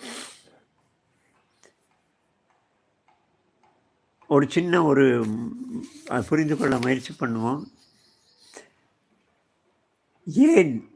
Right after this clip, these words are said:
கடவுளை பார்க்க, கடவுளை அனுபவிக்க, யாரை காண? ஐயனை காண, ஐயப்பனை பார்க்க. அப்படிலாம் கோஷம் இருக்கு. ஜெய மாதாதி,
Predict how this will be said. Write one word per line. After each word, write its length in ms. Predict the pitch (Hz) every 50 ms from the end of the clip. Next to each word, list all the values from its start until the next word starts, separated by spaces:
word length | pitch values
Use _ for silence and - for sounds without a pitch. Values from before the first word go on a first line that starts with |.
| - _ _ _ _ _ _ _ _ _ - -
கடவுளை 460 | 208 208 208 214 202 196 190 - -
பார்க்க, 720 | - - 160 170 - - - - - 151 147 - - - - _ _ _ _ _ _ _ _ _ _
கடவுளை 600 | - 143 147 143 156 160 156 143 139 135 131 127
அனுபவிக்க, 880 | 123 117 120 123 131 127 123 123 117 - - 123 120 120 127 127 - - _ _ _ _ _ _ _ _ _ - - _ _ _ _ _ _ _ _ _ _ _
யாரை 480 | - 135 120 120 135 139 156 156 - -
காண? 640 | - 160 160 165 165 170 180 196 208 220 240 262 247 226 - _ _ _ _ _ _ _ _ _ _ -
ஐயனை 520 | 127 110 113 135 160 165 170 156 - -
காண, 420 | - 143 131 117 117 123 117 - - _ _ _ _ - - - _
ஐயப்பனை 500 | - 190 185 - - - 156 135 123 -
பார்க்க. 580 | - 127 123 107 - - - 117 117 - - _ _ _ _ _ _ _ _ _ _ _ _ _ _ _ _ _ _ _ _ _ _ _ _ _ - - - 127 - - - - - - _ -
அப்படிலாம் 400 | 156 147 147 156 180 196 180 147
கோஷம் 440 | 135 151 202 185 - - 180 180 170
இருக்கு. 380 | 160 147 147 110 - - - _ 170
ஜெய 280 | 110 101 127 156 165 165
மாதாதி, 840 | 165 160 156 151 - - 165 160 151 139 143 143 131 - - -